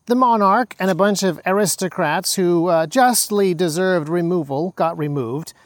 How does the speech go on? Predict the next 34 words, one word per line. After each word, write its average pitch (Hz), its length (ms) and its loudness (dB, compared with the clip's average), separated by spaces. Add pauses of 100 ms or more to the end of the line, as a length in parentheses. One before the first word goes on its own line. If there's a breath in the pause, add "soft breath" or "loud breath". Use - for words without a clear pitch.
(240 soft breath)
but 190 140 -4
so 269 180 2
did 247 160 0
a 202 60 2
whole 220 160 4
bunch 202 200 0
of 165 80 -2
other 180 200 0
people. 139 240 -4
And 175 100 0
even 240 140 -2
after 214 320 -2
the 165 80 -2
first 196 360 -2
wave 185 280 0
of 180 80 -2
the 160 40 -2
revolution, 156 480 -2
we 175 100 0
still 233 280 -2
hadn't 190 300 0
started 175 540 0 (360 soft breath)
the 151 140 0
Reign 190 320 2
of 143 160 -4
Terror 160 500 -2
yet. 113 240 -10
The 175 100 -2
Reign 254 220 0
of 170 140 -2
Terror 151 500 0 (400 loud breath)
killed 190 520 2
at 190 180 -2
least 247 720 0